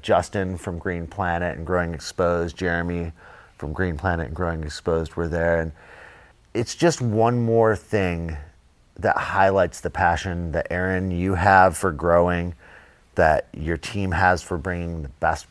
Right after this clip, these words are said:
product they possibly can to market in, in a way that speaks to people. So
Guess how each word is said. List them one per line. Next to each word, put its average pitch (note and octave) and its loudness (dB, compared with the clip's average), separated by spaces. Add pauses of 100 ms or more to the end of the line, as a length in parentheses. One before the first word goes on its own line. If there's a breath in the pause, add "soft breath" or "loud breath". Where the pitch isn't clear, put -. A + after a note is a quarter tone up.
product D#2+ 0
they D2 -2
possibly D#2+ -4
can D#2+ -8
to - -10
market D2+ -6 (240)
in, D#2+ -8 (380)
in G#2 -4
a G2+ -2
way A2 2
that A#2 -2
speaks - -10
to - -12
people. D2+ -6
So E2 0